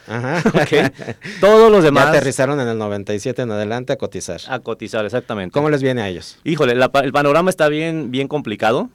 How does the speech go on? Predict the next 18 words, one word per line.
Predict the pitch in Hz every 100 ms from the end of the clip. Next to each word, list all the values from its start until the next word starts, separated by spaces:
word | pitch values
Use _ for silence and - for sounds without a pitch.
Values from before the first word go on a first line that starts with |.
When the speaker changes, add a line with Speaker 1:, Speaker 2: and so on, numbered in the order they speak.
| _ _
Speaker 2:
¿sale? | 117 113 147
Porque | - 131 -
ellos | 156 175 156
van | 143 151
a | 151
pensionarse | 139 120 117 123 120 139 165 _ _ _ _ _ _ _
con | - 131 143 135
lo | 127
que | 127
tengan | - 143 143 139
en | 127 120
su | 120 - 139 147 - _ _ _ _ _
subcuenta | - 127 - 123 123 127 120
de | 120 123
retiro | 113 - 117 117 123
de | 104 98
su | 95
Afore. | 90 107 85 -